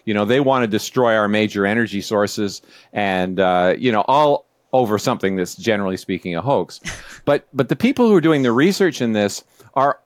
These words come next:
Speaker 1: all on the left,
Speaker 2: Right.
Speaker 1: okay? If you look at the sociologists, you look at the psychologists, you know, everybody who's doing research and trying to des-, decide what sort of language should be used to promote their cause,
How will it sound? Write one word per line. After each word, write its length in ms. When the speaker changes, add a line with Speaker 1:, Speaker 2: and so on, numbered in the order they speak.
Speaker 1:
all 280
on 200
the 100
left, 520
Speaker 2:
Right. 180
Speaker 1:
okay? 140
If 100
you 100
look 140
at 100
the 80
sociologists, 1080
you 60
look 140
at 80
the 60
psychologists, 880
you 80
know, 200
everybody 520
who's 180
doing 200
research 460
and 140
trying 280
to 140
des-, 360
decide 540
what 240
sort 280
of 120
language 520
should 280
be 80
used 540
to 120
promote 440
their 140
cause, 520